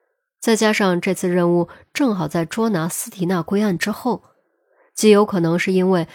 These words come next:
从斯提娜口中得到了极其重要的线索，所以才临时制定了这次行动。斯提娜、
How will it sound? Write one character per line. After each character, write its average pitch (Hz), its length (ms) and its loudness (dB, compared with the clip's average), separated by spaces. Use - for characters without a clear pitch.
从 - 180 -2
斯 285 220 -2
提 220 160 0
娜 240 160 0
口 156 300 -6
中 190 360 -2
得 165 200 -2
到 190 120 0
了 151 160 -4
极 175 360 -2
其 160 260 -2
重 175 300 -2
要 156 100 -4
的 180 80 -8
线 165 260 -2
索， - 280 -8
所 247 260 2
以 247 160 4
才 160 280 -4
临 160 260 4
时 175 180 0
制 165 220 -2
定 160 160 -2
了 151 80 -2
这 185 180 -4
次 - 200 -8
行 160 200 -4
动。 160 200 -2
斯 - 320 -6
提 170 300 -6
娜、 175 400 -6